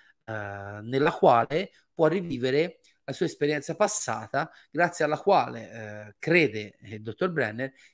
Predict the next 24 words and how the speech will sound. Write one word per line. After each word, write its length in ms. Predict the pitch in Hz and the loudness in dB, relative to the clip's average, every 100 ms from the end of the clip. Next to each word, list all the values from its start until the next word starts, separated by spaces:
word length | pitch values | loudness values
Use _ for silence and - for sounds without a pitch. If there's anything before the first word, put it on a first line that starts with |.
| _ | _
che 220 | 208 214 | 0 2
possa 600 | 185 123 - - 160 160 - _ | 0 0 -2 4 6 6 2 _
ritrovare 680 | 143 190 214 175 107 104 107 | 0 4 4 4 2 -6 -8
i 160 | - | -8
suoi 260 | 110 - 107 | -6 -4 -4
poteri. 560 | 120 104 107 101 107 - _ _ _ | -4 -6 -8 -8 -10 -14 _ _ _
E 120 | - - | -8 -4
qui 140 | 214 | -2
metto 260 | 180 165 156 | 0 2 2
da 140 | 147 | 2
parte 420 | - 131 117 - | 4 2 0 -6
Eleven. 460 | - 123 110 107 117 | -4 -2 0 -2 -6
Meno 160 | 156 202 | -4 -2
male 240 | 208 135 | -2 -2
che 160 | - 147 | -6 -8
questa 260 | 135 - | -8 -8
cosa 240 | 143 156 127 | -4 -2 -2
di 120 | 127 | -2
Eleven 320 | 143 127 120 | 0 0 0
reietta, 500 | 131 147 139 - 107 - - _ | 0 0 -2 -4 -10 -10 -20 _
eh, 200 | 127 117 | -6 -6
finisce 300 | 135 160 - | -4 -6 -4
abbastanza 480 | 120 127 135 123 156 | -6 -6 -6 -4 -4
presto, 600 | 185 143 - - 214 285 | 0 0 -2 -4 -4 -4